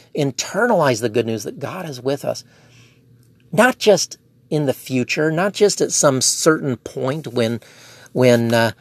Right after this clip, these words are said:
we're past all of this and things are going well again. I mean, yeah, it's good to know God is with us when things are going well, but it's even better to, to know God is with us when things are not going well. And for you, I,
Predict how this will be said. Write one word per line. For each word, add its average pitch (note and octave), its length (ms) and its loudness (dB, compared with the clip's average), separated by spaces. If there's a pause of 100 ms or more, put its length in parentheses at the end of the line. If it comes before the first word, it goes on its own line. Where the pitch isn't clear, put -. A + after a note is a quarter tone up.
(200)
we're A#2+ 180 2
past B2+ 460 -2
all B2 180 6
of A2 100 -2
this A#2+ 300 0
and G#2+ 140 -6
things B2 260 -2
are A2+ 60 -2
going A2 360 -2
well A#2+ 200 2
again. G#2 380 -4 (360)
I C3+ 60 -2
mean, B2+ 180 0
yeah, A#2+ 280 4
it's G#2 100 -6
good C#3 220 -2
to A#2+ 80 -2
know A2 160 -4
God A#2 240 2
is G2+ 120 -10
with A2 200 -4
us G#2+ 120 -10
when G#2+ 160 -10
things A#2+ 220 -8
are A2 80 -8
going A2 320 -6
well, A#2+ 240 -4 (400)
but A#2+ 120 0
it's B2+ 140 2
even B2+ 220 -2
better A#2 240 2 (140)
to, G#2+ 240 -6
to - 200 -6
know G#2+ 200 -4
God A2 240 0
is G2+ 120 -6
with A2 200 -6
us A2+ 180 -4
when G2+ 160 -8
things A#2 260 -8
are A2 80 -12
not A2 300 -4
going G2 340 -4
well. G2 240 -6 (1600)
And C#3 160 4
for - 120 0
you, C#3+ 440 4
I, C#3 160 -4